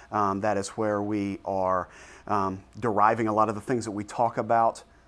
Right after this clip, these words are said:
That being said, this is just supporting material, right? Um, and so tonight, uh, as we continue going, we're gonna talk about chapter one. Like Brian said, I'm not gonna hit everything in chapter one. There's a lot there. Matter of fact, we're gonna talk about more,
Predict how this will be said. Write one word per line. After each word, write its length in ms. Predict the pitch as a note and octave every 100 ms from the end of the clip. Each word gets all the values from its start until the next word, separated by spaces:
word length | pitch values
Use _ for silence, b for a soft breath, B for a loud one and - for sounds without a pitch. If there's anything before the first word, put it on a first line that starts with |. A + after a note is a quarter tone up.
| b
That 260 | G2+ C#3 C3
being 240 | B2 G2+
said, 460 | - G#3+ C#3 G2+ - B B B
this 140 | B2 G2+
is 80 |
just 180 | F#2 F#2+
supporting 320 | G2+ G#2 F2
material, 440 | D#2 - G1+ A1 F#2 _ _
right? 300 | G#2+ F#2+ F#2 - B B
Um, 300 | A2 G#2 G2 -
and 120 | A2+
so 420 | - B2+ A2 G#2 B B B B
tonight, 460 | - B2+ B2 B2+ - F2+
uh, 420 | G#2+ G2+ F#2+ F#2+
as 160 | A2 A2
we 220 | A2+ G#2 _ _
continue 360 | - B2 C#3+ B2+
going, 320 | A#2+ A2+ A2
we're 120 | A2+
gonna 160 | A#2 A2+
talk 160 | B2 A2+
about 160 | A2+
chapter 300 | - A#2 -
one. 260 | A#2 B2+ - -
Like 200 | G#2 A2
Brian 180 | A#2 A2
said, 160 | G#2 -
I'm 100 | C#3
not 120 | E3+
gonna 120 | B2 G#2
hit 120 | F2
everything 320 | D#2+ D#2+ C#2+
in 80 | D#2+
chapter 260 | E2+ -
one. 220 | F#2+ F#2+ F#2+ B B -
There's 140 | C3
a 40 | A2
lot 420 | F#2+ G2+ F2 F#2
there. 260 | G2+ A2+ B B B -
Matter 160 | A2
of 40 | G#2+
fact, 220 | D3 A#2+
we're 80 | A#2+
gonna 120 | B2
talk 180 | A#2 G2+
about 200 | G2+ F#2+
more, 540 | A#2+ E3 F3+ A2+ A2